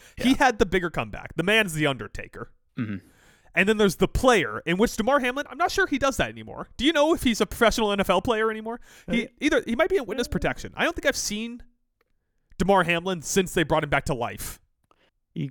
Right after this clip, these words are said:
Speaker 2: he got some snaps and special teams, and then he
Speaker 1: He had the fake
Speaker 2: cost
Speaker 1: bunt.
Speaker 2: he, yeah, he cost us the Denver Broncos <laughs> game.
Speaker 1: Baker Mayfield got ten first place votes,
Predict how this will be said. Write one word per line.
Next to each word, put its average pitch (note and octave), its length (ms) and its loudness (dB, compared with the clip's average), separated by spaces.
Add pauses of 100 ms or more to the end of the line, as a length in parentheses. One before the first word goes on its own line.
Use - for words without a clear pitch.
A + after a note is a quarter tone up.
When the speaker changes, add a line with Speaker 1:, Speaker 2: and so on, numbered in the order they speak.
(140)
Speaker 2:
he D3+ 120 -6
got E3+ 340 4
some C#3+ 180 0
snaps - 720 0 (200)
and A#2+ 120 -6
special B2 360 2
teams, C#3+ 400 0
and A#2+ 300 -2
then A2+ 340 -2 (120)
he G#2+ 600 -4 (420)
Speaker 1:
He F3+ 100 -4
had E3+ 80 0
the C3+ 60 4
fake C3 120 6
Speaker 2:
cost C3 100 -4
Speaker 1:
bunt. C3+ 180 -4 (340)
Speaker 2:
he, C3+ 280 4
yeah, A#2+ 300 2
he C3+ 240 2
cost B2 480 2
us A#2+ 140 0
the A#2 100 -6
Denver G#2+ 200 -2
Broncos G#2 400 -4
<laughs> - 0 -
game. - 240 -6 (4000)
Speaker 1:
Baker G#3 220 4
Mayfield F#3+ 280 2
got C3 120 -2
ten C3+ 140 -6
first C3 200 -8
place B2+ 160 -4
votes, C3+ 340 -6